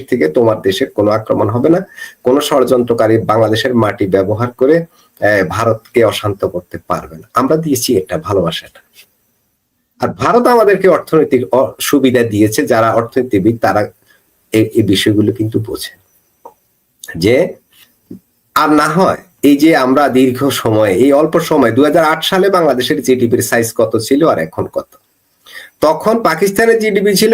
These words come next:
বাংলাদেশের চাইতে অনেক বেশি, আর এখন বাংলাদেশের জিডিপি পাকিস্তানের চাইতে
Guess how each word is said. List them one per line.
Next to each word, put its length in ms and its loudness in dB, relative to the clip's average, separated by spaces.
বাংলাদেশের 500 2
চাইতে 300 2
অনেক 380 4
বেশি, 300 0
আর 100 2
এখন 320 0
বাংলাদেশের 640 0
জিডিপি 380 4
পাকিস্তানের 640 -2
চাইতে 300 -2